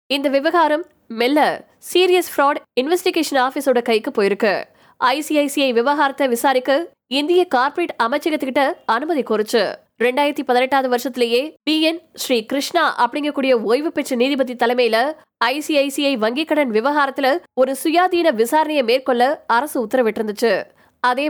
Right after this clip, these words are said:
வருஷம் அக்டோபர் மாசம் சந்தா கோச்சர் தன்னுடைய ஐ சி ஐ சி ஐ வங்கி தலைமை பொறுப்புல இருந்து விலகினாங்க. ரெண்டாயிரத்தி இருபதாவது வருஷம் நவம்பர் மாத காலத்துல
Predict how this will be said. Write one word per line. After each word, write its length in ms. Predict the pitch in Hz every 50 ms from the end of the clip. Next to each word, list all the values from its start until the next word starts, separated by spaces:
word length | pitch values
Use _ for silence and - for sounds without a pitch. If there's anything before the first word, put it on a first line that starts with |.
| 277
வருஷம் 300 | 277 269 - - 285 339 - - _ - 240 240
அக்டோபர் 360 | 240 - 233 240 285 262 240 247
மாசம் 320 | 247 254 254 302 254 294 349 - - _ _ _ -
சந்தா 280 | - 285 285 302 370 370 370 311
கோச்சர் 340 | 285 285 - 302 302 - - _ _
தன்னுடைய 260 | - 240 233 233 240 233 - 247 247
ஐ 20 | 302 349 -
சி 100 | 349 349 339
ஐ 20 | 302 -
சி 60 | 302
ஐ 80 | 285 262 240
வங்கி 200 | 247 254 254 285 294 - _ -
தலைமை 280 | 269 269 302 330 370 359 359 -
பொறுப்புல 280 | 262 269 269 - 277 240
இருந்து 180 | 233 285 262 220
விலகினாங்க. 440 | 208 226 233 226 214 208 202 214 208 - - - _ _ _ _ - 240
ரெண்டாயிரத்தி 400 | 262 262 285 285 285 277 277 254
இருபதாவது 320 | 262 269 277 269 247 240 240
வருஷம் 280 | 247 247 277 285 349 - _ _ - 214
நவம்பர் 340 | 220 226 269 302 349 349 320 294
மாத 140 | 285 277 269 262 269
காலத்துல 320 | 254 262 269 262 269 233